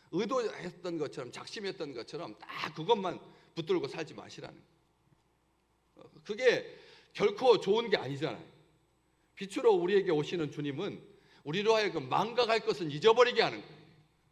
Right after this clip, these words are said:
죄를 잊어서는 안 되겠지만 내가 죄로 인하여서 망가지고 아플 때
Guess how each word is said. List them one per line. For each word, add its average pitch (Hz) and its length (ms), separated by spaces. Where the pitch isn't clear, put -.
죄를 269 420
잊어서는 208 380
안 131 120
되겠지만 147 640
내가 175 800
죄로 185 680
인하여서 156 920
망가지고 151 600
아플 156 360
때 127 280